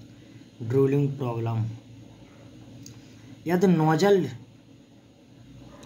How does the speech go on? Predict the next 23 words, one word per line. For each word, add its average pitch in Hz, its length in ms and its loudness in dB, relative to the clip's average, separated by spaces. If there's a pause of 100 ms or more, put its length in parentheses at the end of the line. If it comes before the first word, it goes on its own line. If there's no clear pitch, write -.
(420)
हीटर 147 420 2
का 180 120 0
टेम्परेचर, 123 760 -6 (1300)
जो 160 80 -2
नोजल 151 500 2
पर 180 200 0
ही-, 120 420 -6
नोजल 139 360 -2
पर 160 200 -2
हीटर 143 280 0
लगा 151 240 2
होता 113 320 -4
है, 139 80 -2
उसका 143 220 -6
temperature 120 680 -6 (2500)
material 175 720 4
के 208 280 4
melting 165 580 -2
temperature 160 500 -2
से 156 180 -6
ज़्यादा 139 340 -2
हो 127 200 0
जाए, 98 460 -8